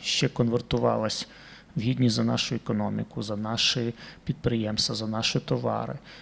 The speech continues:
щоб ми були не жебраками і просили, що ми вас захищаємо, ви маєте нас корми-, годувати, щоб ми були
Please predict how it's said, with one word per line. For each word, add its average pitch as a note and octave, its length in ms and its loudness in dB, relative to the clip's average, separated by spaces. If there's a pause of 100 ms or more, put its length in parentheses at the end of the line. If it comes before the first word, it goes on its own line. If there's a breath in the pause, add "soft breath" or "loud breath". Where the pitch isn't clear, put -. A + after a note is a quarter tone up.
щоб - 340 -6
ми B2 80 -2
були A#2+ 220 2
не A#2+ 120 4
жебраками C3 760 2
і A#2+ 40 2
просили, A#2+ 520 0
що - 180 -4
ми B2 100 -2
вас A#2+ 120 -2
захищаємо, B2 540 0
ви A#2+ 80 -2
маєте A#2 260 -2
нас A#2 160 -4
корми-, A#2+ 420 -8 (300 loud breath)
годувати, A2+ 600 0
щоб - 260 -6
ми C3+ 100 6
були B2+ 320 8